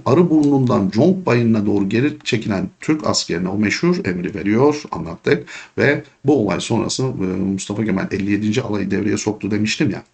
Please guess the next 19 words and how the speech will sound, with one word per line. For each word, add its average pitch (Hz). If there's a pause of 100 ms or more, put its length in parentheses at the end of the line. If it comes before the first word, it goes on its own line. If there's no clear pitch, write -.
Onlar 95
yetişti. 104 (240)
Yirmi 101
yedinci 110
alay 98
da -
ona 113
katıldı. 135 (260)
Ve 135
sonuçta 98
Conk 120
Bayırı'dan, 127 (180)
e, 95 (720)
bunları 123
söküp -
attık -
ve 101
sahile 127
çaktık. -